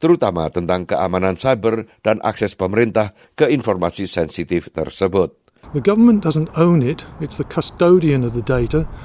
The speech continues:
Speaker 2: but the government has complete control over it. That means that if you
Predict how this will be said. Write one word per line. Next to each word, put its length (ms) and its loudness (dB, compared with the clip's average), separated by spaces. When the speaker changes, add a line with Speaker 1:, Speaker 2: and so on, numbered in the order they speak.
Speaker 2:
but 160 0
the 80 -2
government 480 2
has 160 -4
complete 480 0
control 560 0
over 240 -2
it. 160 -2
That 160 2
means 480 2
that 480 0
if 240 -2
you 240 4